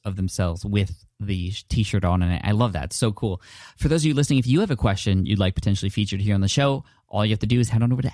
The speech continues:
ask pat dot com and just ask right there on that page. It's free to ask.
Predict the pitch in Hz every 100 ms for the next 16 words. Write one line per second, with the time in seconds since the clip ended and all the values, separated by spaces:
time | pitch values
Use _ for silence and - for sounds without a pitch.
0 | - 143 - 143 135 - 135 - 131 143
1 | 107 98 _ _ _ _ - 117 - -
2 | 123 - 120 113 120 110 104 - 107 85
3 | - - - - - 131 120 113 110 -